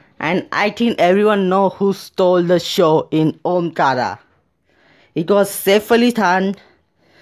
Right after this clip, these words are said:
with his career's best performance as Landa Tyagi. His selfish, egoistic, manipulative portrayal of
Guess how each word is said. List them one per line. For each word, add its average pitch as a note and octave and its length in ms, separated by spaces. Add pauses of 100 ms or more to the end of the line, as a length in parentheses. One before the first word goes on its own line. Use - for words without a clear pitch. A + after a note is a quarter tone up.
(120)
with G3 180
his A#3 160
career's F#3+ 400
best F#3+ 540
performance E3+ 600 (220)
as D3 380 (200)
Landa F3+ 520
Tyagi. C#3+ 540 (840)
His D#4 260
selfish, A#3 840 (160)
egoistic, A#3+ 840
manipulative A#3 1000
portrayal B3+ 460 (100)
of A#3+ 100